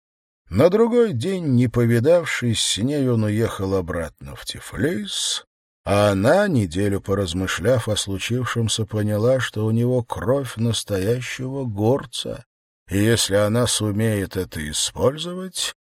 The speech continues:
шанс добиться того, о чем она просила Бога,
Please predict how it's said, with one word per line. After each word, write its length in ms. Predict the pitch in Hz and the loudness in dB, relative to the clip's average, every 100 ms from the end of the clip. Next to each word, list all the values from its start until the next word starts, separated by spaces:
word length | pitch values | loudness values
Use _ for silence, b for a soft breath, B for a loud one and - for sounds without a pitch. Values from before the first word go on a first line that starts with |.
| _ - | _ -4
шанс 520 | - 123 160 160 123 | 4 4 4 2 0
добиться 680 | 127 123 120 160 - 139 127 | 2 2 2 -2 -2 0 0
того, 440 | - 113 117 131 | 2 4 4 4
о 100 | 123 | 4
чем 300 | 107 127 123 | 2 2 2
она 220 | 117 113 104 | 2 2 -2
просила 680 | 87 92 - 110 107 104 | -4 -4 -2 -2 -2 -4
Бога, 680 | 85 95 107 90 95 85 64 | -2 -2 -2 -2 -4 -4 -6